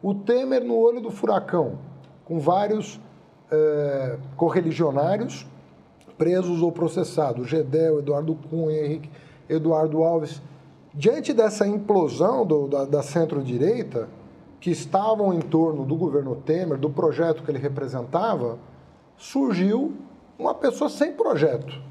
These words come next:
percebe? Uma pessoa que galvanizou um processo, eh, de insatisfação, congregando, eh, perspectivas que eu não diria contraditórias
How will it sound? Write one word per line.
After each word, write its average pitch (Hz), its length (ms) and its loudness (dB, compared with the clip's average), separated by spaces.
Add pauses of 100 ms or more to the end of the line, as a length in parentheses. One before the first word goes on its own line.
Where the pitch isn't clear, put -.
(760)
percebe? 143 460 -4 (600)
Uma 180 140 2
pessoa 208 320 4
que 233 120 -6
galvanizou 208 920 2
um 208 60 -2
processo, 170 800 0 (600)
eh, 160 340 4
de 156 200 0
insatisfação, 185 920 -2 (680)
congregando, 214 1040 2 (100)
eh, 160 720 2 (1160)
perspectivas 226 1200 0 (1300)
que - 60 -2
eu 233 60 4
não 247 140 -4
diria 226 260 0
contraditórias 208 1400 -2